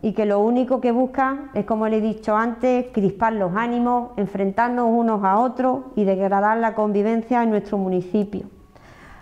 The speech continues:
aprovechando estos incidentes para arremeter contra este equipo de gobierno. Y os vuelvo a repetir, no le importan en absoluto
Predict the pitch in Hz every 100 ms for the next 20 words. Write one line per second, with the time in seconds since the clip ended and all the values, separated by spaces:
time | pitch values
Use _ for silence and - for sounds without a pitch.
0 | - - 202 214 208 208 226 233 226 240
1 | 226 240 - 254 262 269 269 294 285 247
2 | 226 208 214 220 262 320 349 339 214 208
3 | 226 226 240 220 220 220 214 214 185 175
4 | 160 170 165 - - - - - - -
5 | 202 226 240 240 226 233 233 214 165 -
6 | 196 240 262 254 294 302 285 233 226 226
7 | - 220 240 330 - 381 370